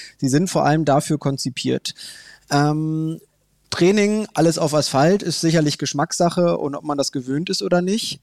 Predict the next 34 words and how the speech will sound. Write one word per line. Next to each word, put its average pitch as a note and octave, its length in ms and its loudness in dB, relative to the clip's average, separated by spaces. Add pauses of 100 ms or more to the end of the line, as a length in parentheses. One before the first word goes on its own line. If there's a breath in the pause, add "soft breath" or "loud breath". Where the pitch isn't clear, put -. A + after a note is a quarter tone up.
Ähm, D3+ 540 -2 (500 loud breath)
ich - 560 -2 (160)
finde D3+ 480 2
eine C#3+ 200 0
Abwechslung F3+ 600 0
des D#3+ 140 0
Untergrundes, D#3+ 720 -2
äh, C#3+ 340 -2
schon E3 280 -2
auch D3 200 -2
wichtig, G#3 440 0
um E3 140 -4
so D#3 60 -2
ein D3+ 60 -2
bisschen D3 300 -2
den C#3 160 -6
Körper D3 340 0
auch - 120 -6
anders C#3 360 -4
zu, C#3 320 -2
zu - 160 -12
nutzen. F#3 460 -4 (400 loud breath)
Ich - 140 -4
wäre E3 120 6
aber G3 160 4
mit E3+ 240 0
den E3 180 0
Carbon-Schuhen G3 720 0
im D#3+ 140 -4
Gelände D#3 380 2
ein E3+ 120 0
bisschen G#3 340 0
vorsichtig. D3+ 800 0
Also, C#3 520 0